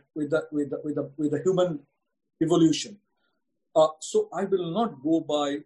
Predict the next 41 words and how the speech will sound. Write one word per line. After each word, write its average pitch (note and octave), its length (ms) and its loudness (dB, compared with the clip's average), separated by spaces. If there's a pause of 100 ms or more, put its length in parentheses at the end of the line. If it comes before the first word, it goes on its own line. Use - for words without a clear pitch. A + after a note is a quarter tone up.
the C#3+ 120 -8
concept C#3 580 -6
that C#3+ 260 -2
everything D#3 500 -2
has, B2 280 -12
needs C#3 340 0
to C#3+ 100 0
be, B2+ 260 -2 (280)
uh, A2 220 -14 (120)
you A#2 80 -4
know, A#2 120 -4
done B2+ 280 2
by A#2 220 2
us. - 400 0 (360)
Uh, B2+ 180 0 (100)
had C#3+ 180 4
it D3+ 180 4
been E3 200 4
done, D#3+ 260 4
then D#3 140 0
Swiggy's D3 760 4
and C#3 340 6
Zomato's C#3+ 580 4
would C#3 120 4
have B2+ 180 2
not C3 220 -2
been B2+ 180 -2
there C3 140 0
in B2 160 -4
the A2 80 -8
world, A#2+ 280 -2 (440)
uh, B2 240 -2
during C#3 340 2
this C3 160 0
pandemic, C#3 540 4 (160)
because C#3+ 300 4
we D3 120 6
never E3 300 4
run E3 240 2
our D#3+ 320 2
kitchen - 340 -6